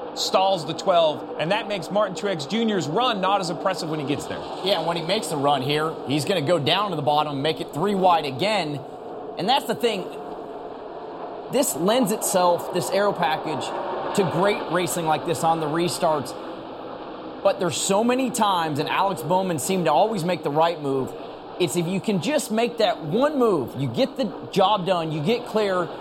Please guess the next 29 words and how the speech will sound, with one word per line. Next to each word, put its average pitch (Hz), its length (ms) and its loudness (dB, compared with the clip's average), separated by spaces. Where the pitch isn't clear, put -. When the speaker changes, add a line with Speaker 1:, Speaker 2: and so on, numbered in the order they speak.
Speaker 2:
then 214 140 2
you 254 100 -2
can 214 280 -2
kinda 190 240 -2
start 156 340 -2
dictating 185 580 0
your 170 280 2
own 208 280 4
pace. 196 300 2
But 156 220 0
we 165 100 -2
see 247 300 2
here, 151 260 2
he 185 100 -2
still 330 320 4
hasn't 170 340 0
got 165 200 2
to 175 100 -6
the 160 60 -2
lead. 170 320 0
Now 220 240 2
he's 233 100 -4
trying 220 200 0
to 196 60 -2
run 190 180 2
with 170 100 0
Martin 180 260 2
Truex 185 300 0
Junior. 170 440 2